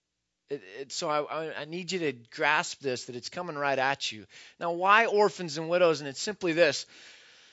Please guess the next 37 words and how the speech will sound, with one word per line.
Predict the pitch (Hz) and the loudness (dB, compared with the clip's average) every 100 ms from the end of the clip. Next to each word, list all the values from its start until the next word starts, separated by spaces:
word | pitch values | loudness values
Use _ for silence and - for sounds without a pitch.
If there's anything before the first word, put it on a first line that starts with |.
| - - - _ _ _ | -20 -20 -20 _ _ _
Um, | - 160 151 127 - | 0 2 2 0 0
God | 185 202 | 4 4
is | 208 185 | 2 2
all | 190 | 2
about | 185 165 123 | 4 2 4
love. | 135 165 196 - - - - _ _ _ _ _ _ _ | 6 6 4 -6 -12 -16 -20 _ _ _ _ _ _ _
And | 143 | -8
so | - 170 | -4 -2
when | 165 | -2
he's | - | -2
talking | 220 226 226 | -2 -2 2
about | 196 160 - | 4 4 2
pure | 220 190 | 0 0
religion, | 165 180 147 147 | 2 0 0 -4
he's | 135 | -4
talking | - 180 - 170 | -2 -2 -4 -4
about | 135 151 151 - 117 | 4 4 4 -2 -10
the | 120 | -10
best | 101 170 175 180 - | -2 2 2 0 -8
manifestation | 160 151 139 143 - - 151 - 147 | -6 -6 -6 -10 -6 -4 -4 -6 -8
of | 120 131 | -8 -4
love. | 120 - - - | -4 -4 -16 0
This | 165 214 269 | 2 4 0
is | 233 180 | -2 -4
love | 170 180 190 196 156 - - - - | 4 8 8 6 2 -14 -20 -20 -2
on | 160 180 | 2 2
steroids. | - - 190 185 160 139 | 0 0 2 6 4 2
This | 202 - | -4 -4
is | 233 190 | -6 2
my | 196 208 | 6 6
kind | - 202 180 | 4 2 2
of | 170 | 4
love. | 147 139 127 | 2 2 0
This | 175 233 | -6 -6
is | 208 151 | -8 -2
God-sized | 196 170 202 190 - 196 170 156 147 | 2 6 6 4 2 4 4 4 2
love. | 160 139 | 2 2